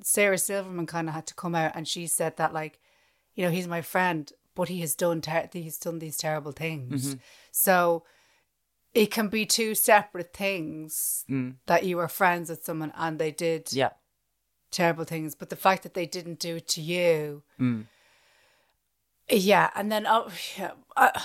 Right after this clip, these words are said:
Speaker 1: but there's always this thing of, uh, like, well, yeah, you know, he was great to you because he wasn't trying to sexually assault you. So,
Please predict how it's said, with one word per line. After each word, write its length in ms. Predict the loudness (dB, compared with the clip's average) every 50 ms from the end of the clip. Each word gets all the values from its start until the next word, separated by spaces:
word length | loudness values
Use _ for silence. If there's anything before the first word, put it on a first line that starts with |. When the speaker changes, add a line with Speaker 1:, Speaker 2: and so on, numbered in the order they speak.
| -10 -12 -16 -20 _ -20 -20 _ _ -8
Speaker 1:
but 100 | 2 6
there's 200 | 8 8 8 6
always 420 | 0 0 2 2 4 2 0 -2 -2
this 180 | -2 -2 -4
thing 240 | -2 -2 -2 -2 -2
of, 140 | -2 -2 0
uh, 100 | 0 2
like, 240 | 4 2 2 0 -4 _ _ _ _ _ _ _ _ _ _ _ -4
well, 260 | 2 4 6 6 4
yeah, 840 | 2 -2 -4 -2 -2 0 0 0 0 0 0 0 0 -2 -4 -6 -10
you 180 | -10 -8 -4
know, 560 | 0 2 2 2 2 0 0 -2 -6 -8 -12 -16 -20 _ _ _
he 200 | -6 -4 -4 -2
was 180 | -2 -2 -2 0
great 320 | 6 8 8 8 8 4 0
to 140 | -2 -2 0
you 360 | 0 0 0 0 0 0 -2
because 920 | -4 -6 -10 -10 -4 2 4 4 6 4 2 0 -2 -4 -4 -4 -6 -8 -12 _ _ _ _ _ _ _ _ _ _
he 140 | -6 -6 0
wasn't 680 | 8 8 8 8 8 6 0 -6 -8 -8 -10 -14 -18 -20 _ _
trying 300 | 0 2 4 4 4 2
to 80 | 0 0
sexually 400 | 0 0 0 0 -2 -4 -4 -4
assault 420 | -2 0 2 2 2 0 0 -2
you. 300 | -2 -2 -2 -2 -4 -4
So, 680 | -2 2 4 4 6 4 4 0 -4 -6 -8 -10 -12 -14